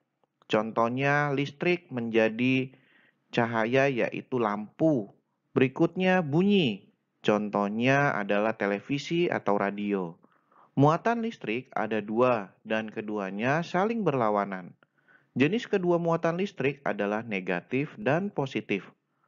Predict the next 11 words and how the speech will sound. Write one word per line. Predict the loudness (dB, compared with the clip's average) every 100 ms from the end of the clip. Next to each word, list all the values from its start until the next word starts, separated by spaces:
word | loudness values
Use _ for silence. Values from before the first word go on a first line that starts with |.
| _ _ _
Muatan | 2 2 2 -2 -4
listrik | -6 -8 -6
negatif | -6 -2 -4 0 0 -2 -4
disebut | -8 -4 -2 -2 -2
elektron, | -6 -8 -2 2 2 -2 -12 _ _ _
sedangkan | _ -2 0 0 -2 -6 -6
muatan | -6 -6 -6 -6
listrik | -6 -8 -6
positif | -6 -2 -4 0 0 0
disebut | -2 -2 -2 -4 4 4 2 -4
proton. | -2 0 -2 0 0 0